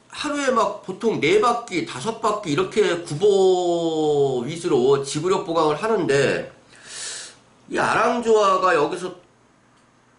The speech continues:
만약에 선행을 나간다. 일단 특등대부, 일 번 특등대부 때문에 선행 나기가 좀 여의치는 않지만은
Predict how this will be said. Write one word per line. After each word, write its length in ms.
만약에 320
선행을 420
나간다. 680
일단 200
특등대부, 600
일 100
번 140
특등대부 480
때문에 240
선행 280
나기가 260
좀 160
여의치는 400
않지만은 760